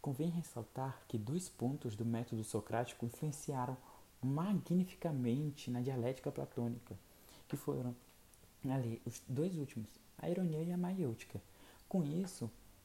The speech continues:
infere-se que Platão enfatiza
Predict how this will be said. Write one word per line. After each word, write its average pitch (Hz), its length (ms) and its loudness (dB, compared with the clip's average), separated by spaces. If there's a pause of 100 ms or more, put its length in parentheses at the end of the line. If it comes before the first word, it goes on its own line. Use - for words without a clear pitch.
infere-se 147 680 0
que - 220 -4
Platão 147 480 -2
enfatiza 147 920 0